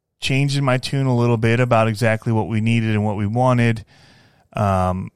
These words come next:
you know, five acres would have been good. Ten acres would have been plenty. Uh, we ended up finding a house on three acres that basically opens up many, many more things for us to do because it's on a river there,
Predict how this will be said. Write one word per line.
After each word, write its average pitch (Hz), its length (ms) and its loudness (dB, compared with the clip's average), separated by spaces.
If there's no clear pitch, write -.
you 113 180 0
know, 95 280 0
five 120 280 2
acres 117 320 -2
would 117 80 0
have 110 60 -2
been 107 140 0
good. 107 320 0
Ten 120 180 -4
acres 107 520 -2
would 113 120 -2
have 101 80 -4
been 101 160 -4
plenty. 107 640 -2
Uh, 104 280 0
we 127 160 2
ended 151 180 0
up 151 180 0
finding 135 500 -2
a 117 120 -2
house 120 400 2
on 104 160 0
three 151 400 2
acres 98 760 -2
that 113 520 -4
basically 139 580 0
opens 127 400 0
up 110 140 2
many, 156 480 2
many 139 280 2
more 127 260 2
things 113 440 -2
for 113 320 -4
us 107 160 -4
to 104 140 -8
do 98 560 -2
because 113 480 -2
it's 104 140 -6
on 107 160 0
a 95 80 -4
river 113 420 0
there, 92 320 -4